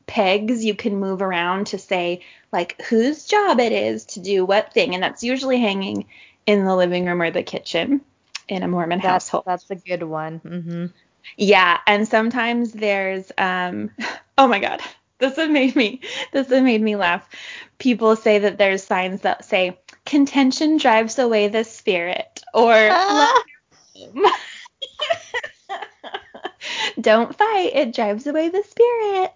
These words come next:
Speaker 2: Or the Holy Ghost goes to bed at midnight.
Speaker 1: Oh, it's a one too, for sure, for
Speaker 2: Yeah,
Speaker 1: sure.
Speaker 2: yeah.
Speaker 1: <laughs> Um,
Speaker 2: Definitely.
Speaker 1: there's garments in the laundry room.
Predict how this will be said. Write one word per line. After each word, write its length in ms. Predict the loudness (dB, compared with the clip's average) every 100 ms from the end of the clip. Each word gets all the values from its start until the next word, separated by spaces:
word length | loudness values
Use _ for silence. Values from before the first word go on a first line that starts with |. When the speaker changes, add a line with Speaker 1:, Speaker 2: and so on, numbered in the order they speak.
| -4
Speaker 2:
Or 500 | -2 0 -2 -4 -6 -8
the 120 | -10 -12 -8
Holy 320 | -6 -4 -4
Ghost 460 | 0 0 -2 -4
goes 320 | -6 -4 -6 -10
to 120 | -6
bed 240 | -4 -2
at 180 | -4 -2
midnight. 920 | -2 -2 -4 -4 -2 -2 -4 -4 -6 0
Speaker 1:
Oh, 80 | 0
it's 100 | 0 _ _ _ _ _ 0
a 140 | 2
one 300 | 2 0 0
too, 400 | -2 0 0 0 0
for 220 | 0 0
sure, 680 | -2 -2 0 2 0 -4 -10 -2
for 120 | 0
Speaker 2:
Yeah, 40 | 2
Speaker 1:
sure. 480 | 2 2 2 0 -2 -4
Speaker 2:
yeah. 120 | -6 -12 -20 -20 -18 -4 2
Speaker 1:
<laughs> 300 | 4 4 2
Um, 80 |
Speaker 2:
Definitely. 680 | 0 -4 -8 -14 -10 -10 -10 _ _ _ _
Speaker 1:
there's 440 | 4 4 6 2 -2 -10 -12
garments 520 | -2 0 2 0 0 0
in 160 | 0
the 80 | 2
laundry 500 | 2 2 0 0 0
room. 440 | -2 -4 -4 -6